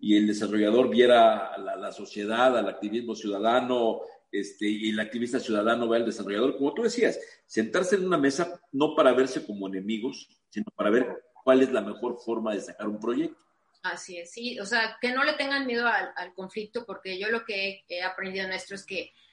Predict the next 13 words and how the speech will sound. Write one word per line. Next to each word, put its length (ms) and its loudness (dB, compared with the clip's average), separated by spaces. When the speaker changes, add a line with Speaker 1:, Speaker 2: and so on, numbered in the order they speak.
Speaker 2:
uno 280 2
tiene 220 -2
que 80 0
aprender 400 -4
a 80 0
negociar, 640 -2
y 140 -12
creo 240 -2
que 120 0
muchos 340 0
de 60 4
los 100 0
proyectos, 640 -4